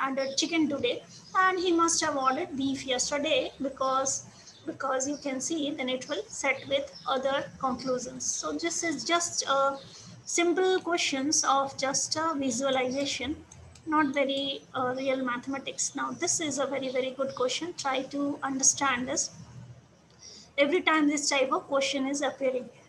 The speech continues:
Alex has a box measuring forty centimeter by fifty centimeter by sixty centimeter.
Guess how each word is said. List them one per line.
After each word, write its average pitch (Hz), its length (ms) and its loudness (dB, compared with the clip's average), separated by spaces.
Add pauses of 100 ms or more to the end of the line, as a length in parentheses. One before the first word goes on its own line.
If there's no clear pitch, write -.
(220)
Alex 311 440 4
has 302 280 4
a 294 80 2
box 285 480 4
measuring 269 540 0 (500)
forty 269 420 -2
centimeter 262 760 -4 (800)
by 269 420 4
fifty 285 440 -4
centimeter 269 840 -4 (1040)
by 269 480 4
sixty 277 600 -2
centimeter. 254 680 -8